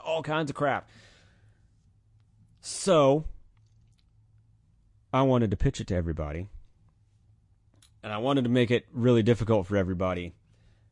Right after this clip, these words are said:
because, uh, I know that this is really, really difficult for us. What was the one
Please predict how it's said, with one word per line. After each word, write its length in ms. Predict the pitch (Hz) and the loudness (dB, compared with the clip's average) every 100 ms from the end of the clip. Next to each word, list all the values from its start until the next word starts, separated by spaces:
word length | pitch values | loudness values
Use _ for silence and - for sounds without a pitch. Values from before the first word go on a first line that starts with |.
| _ | _
because, 260 | 107 110 101 | -8 -8 -6
uh, 600 | 117 113 107 113 - - - - | -4 -4 -4 -4 -8 -12 -20 -6
I 140 | 127 | -2
know 240 | 120 117 113 | 2 2 2
that 140 | 117 | 0
this 180 | 113 - | -2 -2
is 160 | 104 95 | -6 -2
really, 240 | 107 104 | 0 2
really 220 | 104 101 | 2 2
difficult 500 | 92 95 107 123 127 | 0 -2 -2 -2 -2
for 240 | 123 139 151 | -4 -4 -2
us. 320 | 165 - - _ _ _ _ _ _ _ _ - | -6 -12 -20 _ _ _ _ _ _ _ _ -14
What 460 | 107 113 139 170 | -8 0 0 0
was 760 | 165 143 131 117 104 101 98 - _ | 2 4 6 6 4 0 -6 -14 _
the 280 | 98 98 107 | -6 0 2
one 1000 | 101 95 101 107 113 123 131 143 156 156 | 0 -4 -2 0 4 4 4 2 0 -4